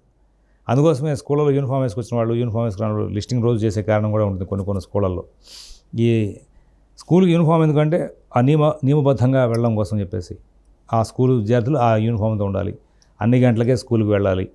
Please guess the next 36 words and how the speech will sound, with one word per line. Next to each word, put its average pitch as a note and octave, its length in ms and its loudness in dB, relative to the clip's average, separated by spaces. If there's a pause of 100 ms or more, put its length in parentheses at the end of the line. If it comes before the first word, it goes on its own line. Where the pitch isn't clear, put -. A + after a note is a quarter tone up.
(400)
అన్ని A#2+ 220 2
గంటలకే A#2+ 240 2
లంచ్ A2+ 320 2
టైం A2+ 160 2
తీసుకోవాలి, G2 540 -2
అన్ని A2+ 180 -2
గంట-, A2+ 320 -2
అన్ని A2 440 -2
సమ-, A#2+ 200 0
గంటలకే A2 580 0
బ్రేక్ A2+ 300 2
టైంలో A#2 320 2
వాళ్ళు G#2 220 2
టిఫిన్ G#2+ 300 -2
చేసుకోవాలి, G2 480 -4 (480)
ఆ - 60 -2
తర్వాత B2 260 2
సాయంత్రం A#2 560 -2
ఎన్ని A2+ 180 0
గంటలకు A#2 220 2
వదిలినప్పుడు A2+ 300 0
ఇంటికి G#2 220 0
వెళ్ళాలి. F#2 400 -2
ఇలాగ C#3+ 220 2
ఈ B2 80 2
డిసిప్లిన్ D#3 500 0
మైండ్ C3+ 320 2
అనేది B2+ 300 0
ఒకటి A#2 180 0
అలవాటు A2+ 200 2
చేస్తారు. F#2+ 280 -6 (100)
అలా C3 200 2
ఉన్నటువంటి C#3 420 -4
విద్యార్థికి B2 580 -4 (480)
ఎక్కువగా D#3 340 0
డిసిప్లిన్, C#3 640 -6